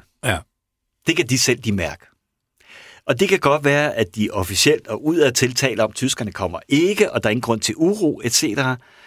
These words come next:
Speaker 2: Øhm, men inderst inde frygter de det jo, at det er et scenarie, der kan ske.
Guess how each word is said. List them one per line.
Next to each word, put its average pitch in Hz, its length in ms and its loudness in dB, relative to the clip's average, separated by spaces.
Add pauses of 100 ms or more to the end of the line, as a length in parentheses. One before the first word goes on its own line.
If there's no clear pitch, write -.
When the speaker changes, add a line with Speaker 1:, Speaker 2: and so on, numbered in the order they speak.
(640)
Speaker 2:
Øhm, 113 500 4 (1300)
men 113 720 2 (800)
inderst 156 360 2
inde 101 340 0 (800)
frygter 107 360 -2
de 92 120 -8
det 80 140 -12
jo, 69 80 -18 (560)
at 92 120 -4
det 98 80 2
er 107 40 -2
et 107 60 -2
scenarie, 80 500 -6 (400)
der 95 80 -2
kan 90 120 -8
ske. - 200 -12